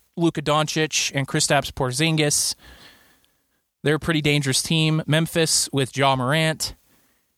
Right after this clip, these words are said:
Portland with Dame time, Damian Lillard. The Pelicans, I don't think they should be there, but they are because E S P N, T N T, and the N B A put a lot of money on them because of Zion Williamson.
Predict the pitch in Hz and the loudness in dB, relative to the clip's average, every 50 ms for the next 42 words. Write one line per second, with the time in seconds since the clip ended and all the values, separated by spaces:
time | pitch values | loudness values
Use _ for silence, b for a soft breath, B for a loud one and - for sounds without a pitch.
0 | _ _ _ _ _ _ _ _ _ _ _ _ _ _ _ - - 180 185 190 | _ _ _ _ _ _ _ _ _ _ _ _ _ _ _ -4 0 2 2 2
1 | 175 165 170 170 170 156 143 139 120 - - - 143 127 143 143 156 160 165 160 | 2 0 0 0 0 0 0 0 -2 -2 -8 -10 -6 -2 0 2 2 2 0 0
2 | - 165 160 160 160 156 156 143 139 135 135 127 117 110 113 127 147 156 151 151 | 0 0 0 2 2 2 2 0 0 0 2 0 0 0 0 0 0 2 2 2
3 | 147 143 143 135 - b b b b b b b b b b b 160 131 - - | 2 2 0 -2 -4 b b b b b b b b b b b -4 -4 -4 -2
4 | - 165 165 165 - - 165 156 160 160 160 156 - - - - - b b b | 0 2 2 2 0 0 0 0 2 2 2 2 2 0 0 0 -2 b b b
5 | b b b b b b b b b b b b _ 131 139 151 156 147 160 160 | b b b b b b b b b b b b _ -2 0 0 0 0 0 0
6 | 147 147 139 - 151 139 143 147 139 143 143 135 135 123 - 131 135 135 135 139 | 0 0 0 -2 -2 0 0 2 2 2 2 2 0 0 0 -2 0 2 2 2
7 | 139 139 131 127 117 - 135 127 127 123 123 117 110 - - - - - _ _ | 2 2 0 -4 -2 0 0 2 4 2 2 2 0 0 0 -2 -2 -4 _ _
8 | _ _ - 143 143 139 131 - - - 147 139 135 135 135 135 131 - - 151 | _ _ -2 0 2 2 0 0 -2 -2 0 2 2 2 2 0 0 0 0 0
9 | 139 135 127 - - 131 127 127 117 113 123 127 135 127 123 127 120 120 117 117 | 0 2 0 0 0 2 2 2 2 2 2 2 2 2 2 2 0 0 0 2
10 | 120 117 117 120 - - 120 113 - 107 104 98 98 101 104 107 120 135 151 156 | 2 2 0 0 0 0 0 0 0 -2 -4 -4 -4 -2 0 0 2 2 2 2
11 | 156 156 156 151 147 139 131 131 127 120 123 123 123 120 117 113 - - - 120 | 2 0 0 0 0 0 0 0 0 0 0 0 0 0 0 -2 -2 0 0 0
12 | 113 117 110 113 113 113 117 117 120 117 117 113 113 113 110 107 - - 113 110 | 0 0 -2 -2 0 0 0 0 0 0 2 2 2 2 0 0 0 0 0 0
13 | 110 110 | 0 -2